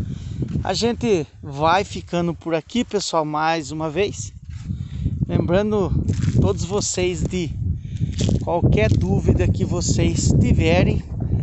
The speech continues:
vocês deixem nos comentários. Lembrando que a gente vai começar a postar vídeo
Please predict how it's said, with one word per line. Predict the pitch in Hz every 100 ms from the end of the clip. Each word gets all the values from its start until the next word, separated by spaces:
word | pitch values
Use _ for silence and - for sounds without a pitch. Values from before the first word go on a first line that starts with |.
| - - -
vocês | - - - 208 185
deixem | - 160 165 -
nos | 180 180
comentários. | - 190 220 - 143 123 156 - - - - - -
Lembrando | 262 233 196 240 247
que | - 233 208 139 - - - - - - - -
a | 214
gente | 190 170 190 190
vai | 170 165 185
começar | - 208 208 - - 160 180 - -
a | -
postar | - - - - 156 175 - - - - - - -
vídeo | 143 247 233 139